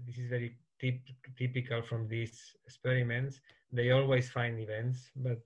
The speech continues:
uh, they are always compatible with the background. Here you have other experiments, eighty-five, eighty-six, eighty-nine, ninety-seven, three, four, three, four neutrons. So they change their target to helium three, helium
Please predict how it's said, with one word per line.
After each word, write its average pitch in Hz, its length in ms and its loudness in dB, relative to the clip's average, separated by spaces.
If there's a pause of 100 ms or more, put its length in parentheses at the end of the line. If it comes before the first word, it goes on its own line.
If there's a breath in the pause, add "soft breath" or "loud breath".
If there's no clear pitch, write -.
(160)
uh, 117 260 0
they 117 120 2
are 117 160 2
always 117 240 -2
compatible 113 540 -6
with 110 120 -8
the 113 60 -8
background. 104 540 -10 (100)
Here 120 160 -12
you 110 180 -10
have 113 140 -10
other 117 180 -4
experiments, 117 560 -8
eighty-five, 113 600 -10
eighty-six, 117 600 -12
eighty-nine, 113 560 -10
ninety-seven, 120 840 -4 (2000 soft breath)
three, 131 200 4
four, 127 260 4
three, 123 220 4
four 123 260 6
neutrons. 135 560 6
So 117 140 4
they 117 180 6
change 117 320 4
their 110 220 4
target 110 460 2
to 107 120 -4
helium 110 280 -2
three, 123 240 4
helium 131 240 6